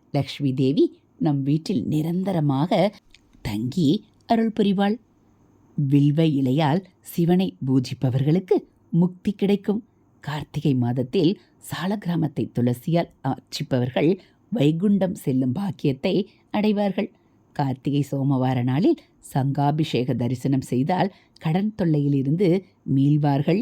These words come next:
என்பதும் நம்பிக்கை. நம் வாழ்வின் கஷ்டங்களை போக்கி இஷ்டங்களை அடையச் செய்யும் கார்த்திகை சோமவார விரதம் அனைவரும் இருக்கலாம். இவ்விரதம் இருந்தால்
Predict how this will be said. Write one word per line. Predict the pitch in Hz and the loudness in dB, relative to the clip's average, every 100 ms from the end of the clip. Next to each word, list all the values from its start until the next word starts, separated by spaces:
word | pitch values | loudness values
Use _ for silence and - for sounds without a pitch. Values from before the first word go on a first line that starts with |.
| - | 0
என்பதும் | 147 131 131 190 175 202 _ - | 0 0 0 2 2 -2 _ -4
நம்பிக்கை. | 208 202 190 - 208 - _ _ _ _ _ - | 0 2 0 -2 -4 -4 _ _ _ _ _ 0
நம் | 143 131 | 0 2
வாழ்வின் | 123 131 156 147 | 0 0 0 0
கஷ்டங்களை | - 123 - 127 131 123 | -2 -4 -2 -2 0 -2
போக்கி | 147 269 403 392 - _ _ | -2 -2 0 -2 -4 _ _
இஷ்டங்களை | 143 - 220 196 170 - | -6 -4 -4 0 0 -2
அடையச் | 131 127 127 131 | -2 0 0 0
செய்யும் | 131 170 151 190 - _ | -2 0 2 0 -4 _
கார்த்திகை | - 165 202 - 202 - | -8 -6 -6 -6 -4 -4
சோமவார | - 143 156 185 180 135 | -2 0 2 2 0 -2
விரதம் | 131 123 135 160 196 - _ - | -2 0 2 2 0 -6 _ -8
அனைவரும் | 131 127 131 127 175 180 196 - _ - | -2 0 0 0 2 2 0 -4 _ -2
இருக்கலாம். | 233 214 214 196 196 - _ _ _ _ - - | -2 0 0 0 -2 -6 _ _ _ _ -20 -2
இவ்விரதம் | 165 139 131 135 127 127 | 2 2 0 -2 -2 -2
இருந்தால் | 120 117 185 147 | -2 -2 -2 0